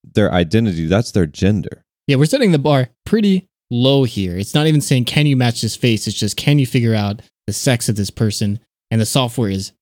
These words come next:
Speaker 2: failing on these dark-skinned women. But, Daniel, it gets even worse than that. <laughs> So in the U K, police recently tested their facial recognition system. And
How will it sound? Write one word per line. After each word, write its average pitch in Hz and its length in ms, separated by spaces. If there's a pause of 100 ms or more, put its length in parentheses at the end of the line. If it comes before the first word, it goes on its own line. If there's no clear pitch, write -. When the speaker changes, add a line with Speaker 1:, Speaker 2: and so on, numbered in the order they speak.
(160)
Speaker 2:
failing 117 580 (220)
on 127 420
these 107 200
dark-skinned 95 680 (160)
women. 107 380 (440)
But, 175 380 (560)
Daniel, 160 580 (340)
it 165 200
gets 170 340
even 202 380
worse 120 460 (260)
than 110 280
that. 143 320 (240)
<laughs> - 400 (600)
So - 220
in 175 120
the 185 100
U 165 200
K, 113 320
police 151 360
recently 143 960 (200)
tested 107 540
their 165 260
facial 113 340
recognition 101 560
system. 101 480 (500)
And 135 280